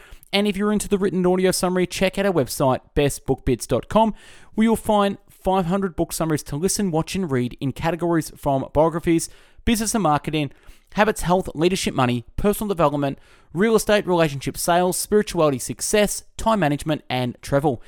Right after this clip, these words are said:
If you're into the audio podcast version, check out mixcloud dot com forward slash best book bits, where you can listen to over five hundred book summaries at your pleasure. Follow us on Instagram for daily motivational quotes and book summaries.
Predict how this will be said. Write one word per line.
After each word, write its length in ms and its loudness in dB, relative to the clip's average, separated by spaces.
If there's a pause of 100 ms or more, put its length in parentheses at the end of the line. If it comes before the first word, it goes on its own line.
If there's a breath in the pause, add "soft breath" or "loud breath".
(260 soft breath)
If 140 -2
you're 140 0
into 180 0
the 120 -2
audio 340 4
podcast 540 -2
version, 440 0
check 260 -2
out 220 2
mixcloud 680 0
dot 220 0
com 260 2 (320 soft breath)
forward 240 4
slash 340 0
best 220 -2
book 180 0
bits, 200 -2 (340 soft breath)
where 100 0
you 60 0
can 100 -2
listen 200 -2
to 100 0
over 160 -4
five 260 2
hundred 380 0
book 160 0
summaries 420 0
at 180 -6
your 140 0
pleasure. 380 0 (540 soft breath)
Follow 240 2
us 100 0
on 160 0
Instagram 500 -2
for 80 -6
daily 260 2
motivational 480 0
quotes 400 0
and 220 -4
book 180 -6
summaries. 440 0